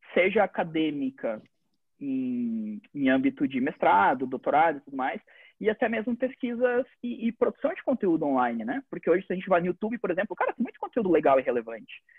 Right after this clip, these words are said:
E isso é um pouco daquilo que eu falava de, de falar com a vida real, sabe? Tipo assim, ah,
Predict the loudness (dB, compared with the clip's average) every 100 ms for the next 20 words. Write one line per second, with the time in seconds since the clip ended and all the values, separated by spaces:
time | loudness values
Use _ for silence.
0 | _ 0 4 2 2 -2 -2 -6 -6 -4
1 | -2 2 4 4 0 -4 -8 -8 -10 0
2 | 2 4 2 -2 -2 0 2 2 2 0
3 | -6 -8 -10 -12 -12 -14 _ -20 -20 _
4 | -2 0 2 0 -2